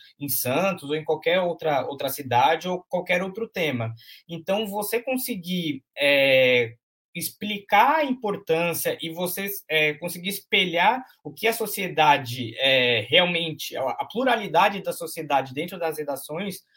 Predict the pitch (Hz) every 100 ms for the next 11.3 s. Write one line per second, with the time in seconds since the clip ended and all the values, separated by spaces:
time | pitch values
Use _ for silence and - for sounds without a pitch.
0 | _ _ - 160 185 190 - 196 220 226
1 | - 254 277 302 202 180 143 139 143 139
2 | 147 143 143 139 131 156 165 156 180 190
3 | - 165 170 175 190 180 170 165 170 160
4 | - 143 135 139 - 156 - 143 147 143
5 | 151 151 147 175 214 165 160 160 156 135
6 | 127 127 135 143 156 170 165 160 143 120
7 | - _ 131 135 139 143 131 135 131 131
8 | 135 165 170 165 160 185 - 175 160 202
9 | 208 185 156 151 143 131 - 165 214 185
10 | - - - _ - 147 151 160 175 180
11 | - 190 185